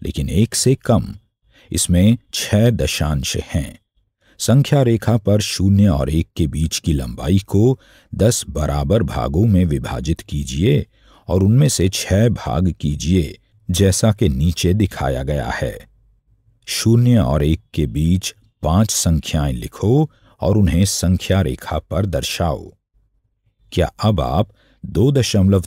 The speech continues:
तीन को संख्या रेखा पर दर्शा सकते हैं? जांचिए कि दो दशमलव तीन में कितनी इकाइयां हैं और कितने दशांश हैं। संख्या रेखा पर यह कहाँ स्थित होगी?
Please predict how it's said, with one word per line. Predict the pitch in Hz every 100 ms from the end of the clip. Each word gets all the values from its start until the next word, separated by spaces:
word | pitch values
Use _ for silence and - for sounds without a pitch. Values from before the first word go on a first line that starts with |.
| - 71
तीन | 90 131 123
को | - 123
संख्या | - 76 78 - 76
रेखा | 69 67 - 85
पर | - 87
दर्शा | 62 64 - -
सकते | - - - - 85
हैं? | 78 113 156 - _ _ _ _ _ _ -
जांचिए | 69 95 107 - 147 82 78 - _ _ -
कि |
दो | 71 62 110
दशमलव | 117 85 76 80 85 - -
तीन | 85 117
में | 98 107 -
कितनी | 80 - 71 90 135
इकाइयां | 123 90 87 73 73 65
हैं | 76 117 147 _ _ -
और | 101 -
कितने | - - 73 73 113
दशांश | 73 67 - 90 127 -
हैं। | 80 - 127 - _ _ _ _ _ _ -
संख्या | 113 117 - 143
रेखा | 135 - 131
पर | - 117
यह | 98 90 90 120 - _ -
कहाँ | 76 76 73 107
स्थित | - - 120 110
होगी? | - 135 90 65 -